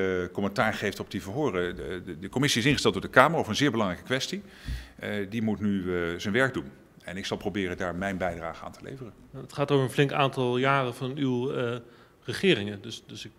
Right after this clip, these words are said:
Speaker 2: kan me voorstellen dat u enige betrokkenheid voelt bij wat er wordt besproken.
Speaker 1: Ik voel bij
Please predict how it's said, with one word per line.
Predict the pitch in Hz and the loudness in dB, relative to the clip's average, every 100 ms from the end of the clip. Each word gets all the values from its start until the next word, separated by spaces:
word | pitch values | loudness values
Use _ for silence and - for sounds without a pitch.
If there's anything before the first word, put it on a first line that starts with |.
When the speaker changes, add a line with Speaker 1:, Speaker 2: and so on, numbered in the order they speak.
| _ | _
Speaker 2:
kan | - 131 | -6 -6
me | |
voorstellen | 113 139 - 127 113 | 0 0 2 0 0
dat | |
u | 131 | -2
enige | 131 123 | -4 -6
betrokkenheid | - 160 - 113 | -6 -6 -2 -4
voelt | - 117 104 | -2 -6 -6
bij | 117 113 | -8 -8
wat | 117 | -8
er | 117 113 117 | -8 -10 -12
wordt | 120 | -12
besproken. | 120 - 135 117 - - - | -10 -2 0 0 -2 -18 -16
Speaker 1:
Ik | 101 | -4
voel | 117 | 0
bij | 98 | 0